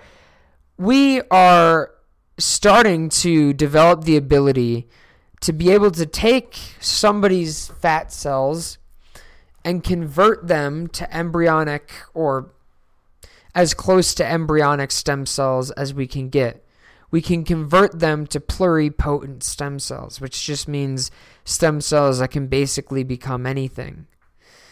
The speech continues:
And this technology is allowing couples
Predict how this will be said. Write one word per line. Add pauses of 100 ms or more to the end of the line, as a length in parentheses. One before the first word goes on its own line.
(460)
And (680)
this
technology
is
allowing
couples